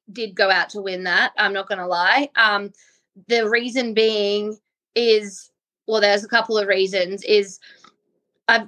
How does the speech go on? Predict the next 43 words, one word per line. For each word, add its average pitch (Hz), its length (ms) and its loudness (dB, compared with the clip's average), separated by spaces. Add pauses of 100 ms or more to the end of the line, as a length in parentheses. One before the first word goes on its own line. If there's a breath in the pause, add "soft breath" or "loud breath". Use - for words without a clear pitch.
(120)
like, 226 220 2
I 240 120 4
am 254 240 2
in 240 120 -4
this, 220 220 -4
like, 185 260 -2
weird 202 380 0
transition 196 680 -2
and 185 160 -4
I'm 190 360 -2
trying 233 380 0
to 247 120 -4
adjust 190 500 -4
to 185 160 -4
it 320 240 2
and 220 120 0
it's 208 200 -10
tricky. 240 500 -4 (320 soft breath)
Um, 226 420 2 (680)
and 247 160 -2
back 269 220 0
in 311 60 4
the 320 100 2
day, 226 400 2
every 214 260 -2
year 214 280 0
that 190 140 -2
there 196 140 2
was 208 140 -4
an 214 100 -8
open 196 360 -2
announcement 190 540 -4
and 185 120 -14
there 175 160 -4
was, 185 200 -14
like, 180 220 2
a 190 40 -6
barbell 175 480 2
cycling 175 520 -2
workout, 151 480 -2
you 175 60 -10
know, 175 200 -8
like, 156 240 0